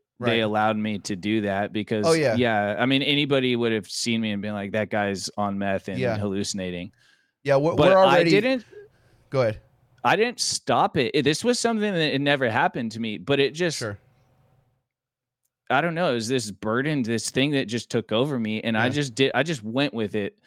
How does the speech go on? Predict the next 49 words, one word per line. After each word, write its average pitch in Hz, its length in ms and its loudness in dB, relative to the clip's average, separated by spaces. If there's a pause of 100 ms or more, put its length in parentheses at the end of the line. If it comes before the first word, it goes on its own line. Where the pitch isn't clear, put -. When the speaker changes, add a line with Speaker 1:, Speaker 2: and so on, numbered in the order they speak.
(260)
Speaker 2:
Sure. 131 140 0
Speaker 1:
And, 127 280 0
but 151 200 2
what's 135 180 0
crazy 151 360 0
is 117 120 -2
as 135 240 0
I 143 100 2
was 117 140 -2
doing 131 220 0
it, 170 100 0
I 131 100 0
could 110 140 -4
see 147 200 -2
these 139 220 -2
demons. 110 540 -2 (160)
Like, 123 180 2
I 139 100 6
was 123 100 0
speaking 196 380 0
to 139 100 2
'em, 139 100 2
and 127 80 2
they 127 60 4
were 123 100 2
kinda, 151 240 -2
like, 113 180 -2
looking 110 240 -8
at 143 80 -8
me 151 100 -8
like, 98 180 -8 (100)
"Are 95 60 -16
you 104 100 -10
serious? 123 300 -10
You 117 80 -10
want 120 120 -8
me 113 80 -8
to 101 60 -12
leave, 120 220 -10
bro? 135 280 -4
We've 123 180 -6
been 117 160 -6
together 107 360 -2
for, - 160 -8
like, 98 220 -4
five 113 340 -6
years, 120 260 -4
Speaker 2:
Right, 135 220 0
Speaker 1:
man. 120 140 -6